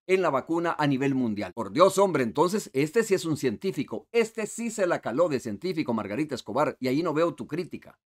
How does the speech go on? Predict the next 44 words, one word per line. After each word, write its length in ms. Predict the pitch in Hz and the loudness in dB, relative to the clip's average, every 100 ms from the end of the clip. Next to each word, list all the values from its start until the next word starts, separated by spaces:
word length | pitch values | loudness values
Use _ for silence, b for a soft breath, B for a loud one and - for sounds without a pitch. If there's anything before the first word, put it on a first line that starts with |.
| _ _ | _ _
Yo 60 | 202 | -6
quiero 160 | 220 | -2
hacerle 220 | 185 202 202 | 0 0 0
una 140 | 175 | 0
pregunta 340 | - 165 156 | 0 -2 0
a 20 | 131 | -2
usted. 340 | 117 123 107 - | 0 -4 -4 -4
En 220 | 147 151 | -4 0
toda 280 | 262 269 160 | 2 4 2
esta 360 | 165 - 110 | 0 -4 -6
pandemia, 500 | 95 98 135 127 98 | -6 0 2 2 -2
en 220 | - 143 127 | -2 -2 0
todo 300 | 214 247 240 | 2 2 2
el 120 | 170 | -2
trabajo 380 | 127 143 160 135 | 0 2 2 0
que 100 | 127 | -2
ha 40 | |
hecho 180 | 139 151 | 0 0
el 80 | 120 | 0
gobierno 420 | 110 139 156 139 | 0 2 2 0
y 60 | |
su 160 | 120 120 | -2 -4
equipo, 400 | 110 160 160 117 | -2 -2 -2 -2
el 100 | 110 | 0
gabinete 480 | 120 113 127 156 139 | 0 0 0 0 0
del 140 | 120 | -2
presidente 420 | 98 117 139 147 | -2 -4 -4 -4
Nayib 200 | 120 135 | 0 0
Bukele, 360 | 131 - 151 131 | 0 -2 -2 -2
¿usted 380 | 160 135 - 175 - | -4 -2 0 0 0
ha 120 | 139 | -2
visto 380 | 185 175 165 156 | -2 -2 -2 -2
alguna 680 | 147 147 113 180 262 233 156 | 0 -2 0 0 2 0 -2
crítica 520 | - 214 226 185 143 | -4 -4 -4 -4 -4
positiva 680 | - 120 110 - 208 127 82 _ | -4 -8 -10 -6 -2 -2 -4 _
de 160 | 123 165 | 4 10
la 100 | 151 | 10
oposición 580 | 135 127 123 175 196 - | 8 0 2 4 2 2
hacia 260 | 135 160 | -2 2
el 80 | 139 | 2
presidente 400 | 139 127 147 175 | 0 -2 -2 0
de 60 | 151 | 2
la 100 | 123 | 2
República? 580 | 107 - 208 165 80 | 0 -2 -2 -4 -8